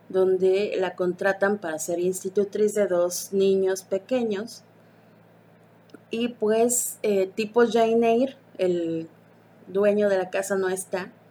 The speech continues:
nada más está el ama de llaves y, y ella y algunas otras sirvientes, ¿no?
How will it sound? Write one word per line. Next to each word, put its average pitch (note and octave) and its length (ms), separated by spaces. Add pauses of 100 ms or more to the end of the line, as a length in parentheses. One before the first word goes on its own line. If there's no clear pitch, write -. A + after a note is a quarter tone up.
(480)
nada F#3 180
más F#3 220
está F#3 320
el F#3 160
ama F3+ 300
de F3+ 120
llaves G3 540
y, E3 320
y E3 220
ella F3+ 360 (200)
y F3 80
algunas F3 560
otras F3 340
sirvientes, F3 960
¿no? F3+ 120